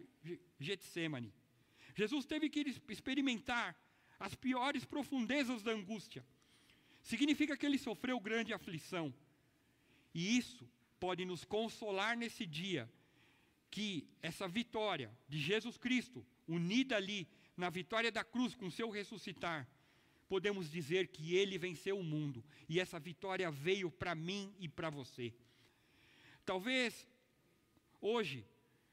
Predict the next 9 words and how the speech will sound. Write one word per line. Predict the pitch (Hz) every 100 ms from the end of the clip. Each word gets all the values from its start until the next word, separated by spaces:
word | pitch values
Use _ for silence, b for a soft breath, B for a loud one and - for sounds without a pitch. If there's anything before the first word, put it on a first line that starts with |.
| b
nós | 185 180
precisamos | 226 220 220 240 262 196
depositar | 180 247 208 208 240 233
a | 233
nossa | 226 233
confiança | - 240 - 226 220 247 226 - 113 - b b
no | 196
Deus | 170 233 226
Todo-Poderoso. | 247 240 220 254 208 190 208 202 143